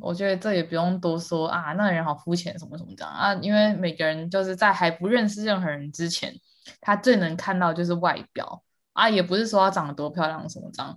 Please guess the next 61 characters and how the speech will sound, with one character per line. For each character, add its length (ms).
但 160
就 60
是 100
干 260
干 240
净 200
净 180
把 160
自 140
己 100
打 140
扮 180
好 220
这 100
样 120
子。 120
那 140
我 100
觉 160
得 60
他 180
们 160
的 140
交 120
友 60
软 140
体 180
可 120
以 100
直 180
接 140
用 260
动 160
物 280
去 160
省 300
去 200
这 280
些 200
东 220
西， 180
我 80
觉 220
得 80
其 180
实 200
也 280
还 220
蛮 260
不 160
错 300
的。 80
可 80
是 80
我 160
想 240
问 100
一 60
下 80
Annie、 380
欸， 200